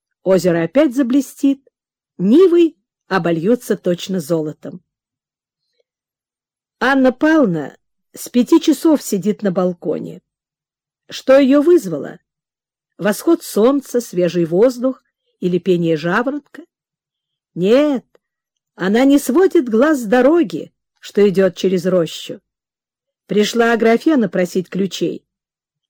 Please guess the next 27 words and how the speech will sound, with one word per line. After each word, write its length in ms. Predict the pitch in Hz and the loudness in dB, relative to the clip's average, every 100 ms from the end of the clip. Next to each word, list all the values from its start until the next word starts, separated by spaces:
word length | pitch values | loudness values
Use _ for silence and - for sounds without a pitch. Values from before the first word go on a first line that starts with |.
| _ | _
Анна 320 | 180 208 214 - | -4 0 0 0
Павловна 380 | 220 220 214 | 0 2 0
не 140 | 208 214 | -2 -2
поглядела 640 | 220 190 214 226 311 214 | -2 0 0 2 0 0
на 140 | 170 | -2
нее 380 | 165 156 147 - _ _ _ _ _ - | -4 -6 -8 -10 _ _ _ _ _ -2
и, 100 | 220 | 2
не 120 | 247 | 2
спуская 600 | 247 269 - 330 339 285 | 2 -2 -2 0 2 2
глаз 300 | 247 294 240 | 2 2 0
с 20 | |
дороги, 460 | 208 254 311 294 269 | 0 2 2 2 2
отдала 460 | 262 190 220 202 | 0 0 0 -2
ключи 600 | 175 175 165 - 330 359 _ _ _ _ _ | -2 -6 -6 2 2 2 _ _ _ _ _
и 120 | 262 | 2
не 120 | 269 269 | 4 4
спросила 560 | - 262 - 349 294 | 2 0 4 2 4
даже 280 | 202 240 226 | 2 0 0
зачем. 540 | 190 170 - 160 170 - _ _ _ _ _ - | -2 -4 -6 -12 -12 -20 _ _ _ _ _ -8
Явился 520 | 175 269 392 - 330 | 0 4 4 2 -4
повар. 580 | - 190 175 165 165 196 _ _ _ _ _ | -2 0 2 2 -2 -8 _ _ _ _ _
Она 300 | 196 240 311 | -2 0 0
тоже, 520 | - 233 214 196 220 | 0 0 2 2 0
не 120 | 220 | 0
глядя 520 | 180 185 185 180 175 226 | 0 0 0 0 -2 -2
на 100 | 247 | 0
него, 380 | 254 285 311 | 0 0 -2